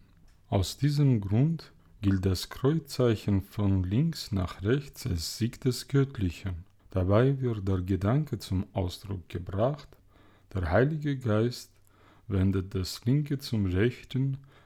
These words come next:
das Böse zum Guten. Er verwandelt uns, damit wir auf Gott ausgerichtet sind.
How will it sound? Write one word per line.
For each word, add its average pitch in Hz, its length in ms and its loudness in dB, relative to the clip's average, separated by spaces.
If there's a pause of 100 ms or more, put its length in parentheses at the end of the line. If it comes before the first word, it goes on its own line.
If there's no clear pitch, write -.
(120)
das - 240 -4
Böse 117 400 2
zum 120 320 -4
Guten. 98 560 -4 (760)
Er 85 140 -4
verwandelt 123 800 0
uns, 139 480 -2 (260)
damit 110 400 0
wir 107 160 2 (380)
auf 120 340 -4
Gott - 380 -6 (220)
ausgerichtet - 960 -4
sind. - 280 -10